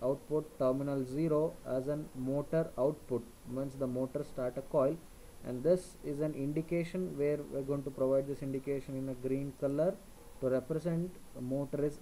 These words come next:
running. And in this one, terminal two, which indicates the water is at low level, and this terminal three, which is to indicate water is at high level,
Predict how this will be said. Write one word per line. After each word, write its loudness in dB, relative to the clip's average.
running. 2
And 0
in 0
this 4
one, 2
terminal 4
two, 4
which -2
indicates 2
the 6
water 4
is 2
at -4
low 6
level, 6
and -6
this -2
terminal 0
three, 2
which -2
is 0
to 0
indicate 0
water 2
is 0
at 2
high 6
level, 4